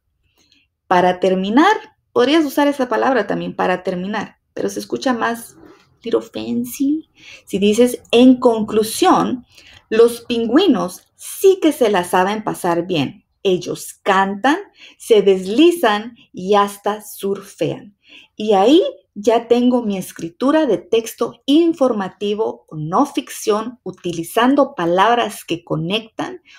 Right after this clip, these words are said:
o palabras de transición. Hoy como escritor, tú vas a poner en práctica eso también. Vas a escribir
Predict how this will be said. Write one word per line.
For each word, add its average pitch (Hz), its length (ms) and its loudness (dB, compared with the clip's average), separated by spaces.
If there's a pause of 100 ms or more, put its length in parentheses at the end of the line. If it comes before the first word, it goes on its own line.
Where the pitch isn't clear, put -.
(140)
o 175 180 -4
palabras 190 720 0
de 165 80 -4
transición. - 1120 -6 (680)
Hoy 269 300 4
como 202 220 0
escritor, 208 760 -2
tú 165 200 -2
vas 202 320 0
a 220 100 -8
poner 175 280 -4
en 180 140 -6
práctica 165 540 -6
eso - 240 -14
también. - 420 -14 (380)
Vas 185 220 -4
a 214 40 0
escribir 196 680 -6